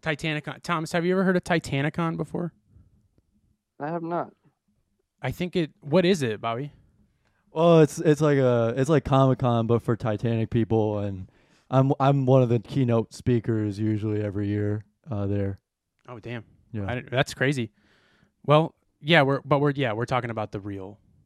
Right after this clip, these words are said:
Speaker 1: the real ship, not the movie. You did know
Speaker 3: There
Speaker 1: that,
Speaker 3: wa-
Speaker 1: that you did know that there was a real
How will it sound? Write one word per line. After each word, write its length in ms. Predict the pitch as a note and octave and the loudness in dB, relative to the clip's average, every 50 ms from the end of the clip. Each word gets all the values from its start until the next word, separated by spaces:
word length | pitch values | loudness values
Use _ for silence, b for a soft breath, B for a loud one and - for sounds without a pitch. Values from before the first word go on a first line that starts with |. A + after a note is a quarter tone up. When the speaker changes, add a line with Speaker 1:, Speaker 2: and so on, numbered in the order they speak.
| _ _ _ _ _ _ | _ _ _ _ _ _
Speaker 1:
the 80 | - A2+ | -18 -16
real 140 | G#2+ - | -16 -16
ship, 220 | - - - - - - | -16 -16 -16 -16 -16 -16
not 160 | - - _ | -20 -18 _
the 160 | - - - - - _ - | -18 -20 -20 -20 -20 _ -20
movie. 160 | - - _ _ _ _ _ _ _ _ _ _ _ _ _ _ _ _ _ _ _ _ _ - | -20 -20 _ _ _ _ _ _ _ _ _ _ _ _ _ _ _ _ _ _ _ _ _ -2
You 120 | - E3+ | 0 4
did 160 | E3+ F3+ F3+ F3 | 6 6 6 6
know 120 | F3 D#3 | 8 8
Speaker 3:
There 60 | C#3+ C#3 | 8 8
Speaker 1:
that, 20 | C#3+ C#3+ | 8 6
Speaker 3:
wa- 80 | E3 | 4
Speaker 1:
that 40 | D#3 | 2
you 100 | E3 F3+ | 0 2
did 160 | E3 F3+ E3+ | 2 2 2
know 160 | E3+ D#3 C#3+ | 2 2 2
that 100 | C3+ B2+ | 2 0
there 140 | - C3+ B2 | 0 -2 -2
was 180 | A#2+ A2+ A2 A2+ | -2 -2 -4 -4
a 60 | A2 | -4
real 340 | G2+ A2+ A2 G#2+ G2+ G2 | -4 -4 -4 -4 -6 -8